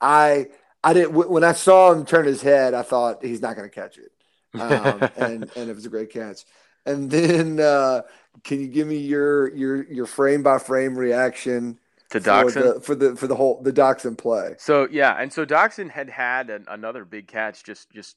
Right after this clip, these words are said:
Speaker 2: shortly before that, where there's some question as to whether he was actually intended receiver, but Sherman
Speaker 1: Oh,
Speaker 2: was,
Speaker 1: yeah, yeah, yeah, when,
Speaker 2: Sherman
Speaker 1: when
Speaker 2: was all over him, and he just goes up and, and just,
Speaker 1: Well,
Speaker 2: like
Speaker 1: yeah, and Sherman interfered on that, and you
Speaker 2: Yes.
Speaker 1: knew he did because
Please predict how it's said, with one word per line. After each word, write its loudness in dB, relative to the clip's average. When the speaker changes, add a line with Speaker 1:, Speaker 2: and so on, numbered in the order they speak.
Speaker 2:
shortly -14
before -10
that, -8
where 0
there's -6
some -8
question -4
as -8
to -16
whether -6
he -8
was -10
actually -4
intended -12
receiver, -14
but -2
Sherman 6
Speaker 1:
Oh, 10
Speaker 2:
was, 6
Speaker 1:
yeah, 8
yeah, 6
yeah, 8
when, 8
Speaker 2:
Sherman 6
Speaker 1:
when 10
Speaker 2:
was 6
all 2
over -10
him, -14
and -14
he -16
just -20
goes -14
up -8
and, -20
and -20
just, -20
Speaker 1:
Well, 2
Speaker 2:
like -2
Speaker 1:
yeah, 8
and 4
Sherman 6
interfered 2
on 8
that, 4
and 4
you 2
Speaker 2:
Yes. 0
Speaker 1:
knew 2
he 0
did 0
because 6